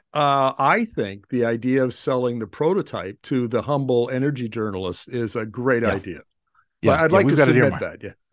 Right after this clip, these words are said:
Speaker 2: We've got it earmarked for you, yeah. Not to,
Speaker 1: So
Speaker 2: to spoil
Speaker 1: what's,
Speaker 2: it.
Speaker 1: what's,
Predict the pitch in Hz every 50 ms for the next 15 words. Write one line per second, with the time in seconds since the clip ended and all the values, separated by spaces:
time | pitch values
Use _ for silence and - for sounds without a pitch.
0 | - - 139 147 147 139 147 131 123 117 117 110 104 95 90 90 - - - 92
1 | 87 85 82 78 78 - - - 156 _ _ _ _ _ _ - - 123 113 -
2 | 123 110 104 - 208 214 98 101 110 - 104 92 92 90 - - - - - _
3 | _ _ _ _ _ _ _ _ _ 269 226 202 190 254 277 - -